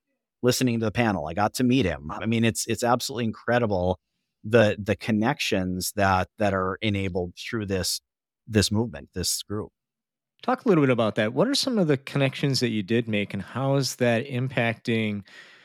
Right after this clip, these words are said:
Speaker 2: some of your decisions and, or, I don't know, projects moving forward? Like, "Oh, I met this person and, wow, they really inspired me to think about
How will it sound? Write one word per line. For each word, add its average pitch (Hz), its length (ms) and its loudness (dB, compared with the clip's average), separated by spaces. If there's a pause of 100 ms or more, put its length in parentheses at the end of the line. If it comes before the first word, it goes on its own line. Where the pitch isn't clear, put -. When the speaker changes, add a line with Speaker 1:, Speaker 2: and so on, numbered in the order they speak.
(220)
Speaker 2:
some 127 340 0
of 117 340 2
your 113 160 0
decisions 110 1000 -2
and, 110 880 -4
or, 107 800 0 (800)
I 104 80 -12
don't 95 140 -8
know, 95 80 -10
projects 117 500 -2
moving 117 300 -4
forward? 165 420 -8
Like, 101 160 -8
"Oh, 139 140 2
I 135 60 6
met 143 200 0
this 147 160 0
person 139 480 -2
and, 107 220 -4 (120)
wow, 123 200 -6
they 113 120 -2
really 135 260 2
inspired 127 440 0
me 131 140 0
to 117 80 -2
think 131 180 -4
about 113 220 -4